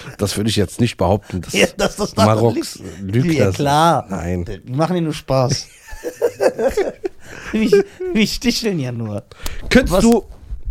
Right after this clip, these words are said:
Speaker 1: könntest du einen Kevin Hart Film drehen?
Speaker 2: Ja, das ist ja voll einfach.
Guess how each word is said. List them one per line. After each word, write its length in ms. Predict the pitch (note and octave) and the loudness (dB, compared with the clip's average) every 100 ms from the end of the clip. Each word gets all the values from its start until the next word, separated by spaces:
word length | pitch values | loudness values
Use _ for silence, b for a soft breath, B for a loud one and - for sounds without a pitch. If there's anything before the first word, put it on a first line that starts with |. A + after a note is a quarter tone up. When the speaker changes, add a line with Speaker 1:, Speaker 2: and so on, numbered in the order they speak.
| - - - - - | -8 -8 -8 -8 0
Speaker 1:
könntest 200 | G#3 G3 | 2 2
du 40 | |
einen 60 | E3+ | 2
Kevin 320 | E3 D3 C3 | 2 2 2
Hart 220 | A#2+ A#2 | 0 0
Film 240 | - G2 F#2 | -4 -6 -6
drehen? 280 | G2+ E2+ b b b b _ | -8 -12 b b b b _
Speaker 2:
Ja, 200 | B2 A#2 F#2+ F2 | -2 -2 -4 -6
das 180 | A2 - | -4 -2
ist 40 | |
ja 80 | A#2+ | -2
voll 160 | C3 | -2
einfach. 400 | A2 A2+ G#2 - | -2 -2 -4 -6